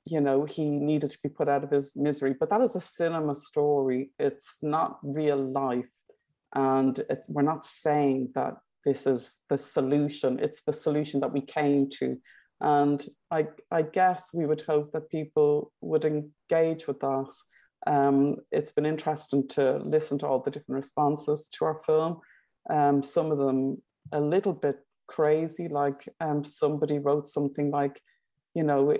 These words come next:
um, you know, "Since when would a man allow this to happen to him without fighting back?" And I think they're missing the point there of Peter Doig. He's a narcissist, and narcissists need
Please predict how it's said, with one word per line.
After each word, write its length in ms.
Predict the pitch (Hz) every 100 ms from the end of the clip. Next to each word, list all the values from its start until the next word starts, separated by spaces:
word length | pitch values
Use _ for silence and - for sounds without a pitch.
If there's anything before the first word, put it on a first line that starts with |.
| -
um, 580 | - 151 147 143 143 139 - _ _ _ _ - - _
you 120 | 175
know, 180 | 170 147
"Since 400 | 139 - 160 -
when 460 | 175 175 160 151 156
would 140 | 165
a 40 |
man 340 | 156 156 156 151 -
allow 320 | 156 156 160
this 240 | 156 156 -
to 80 | 139
happen 340 | 151 160 165
to 120 | 139
him 260 | 127 135 127
without 320 | 139 143 135
fighting 360 | - 147 139 139
back?" 320 | 165 160 139 - - - _
And 140 | - 160
I 40 |
think 220 | 156 170
they're 260 | 165 160 160
missing 260 | 156 165 156
the 320 | 151 151 156 _ _ _ _ _
point 320 | 175 165 160
there 360 | 160 147 147 151 -
of 280 | 147 147 147 -
Peter 320 | 160 147 156
Doig. 340 | 147 151 151 151
He's 220 | 165 -
a 60 |
narcissist, 880 | 170 175 185 202 - 156 - 139 -
and 240 | 156 151 -
narcissists 680 | 170 165 180 - 165 156 156
need 460 | 156 160 175 180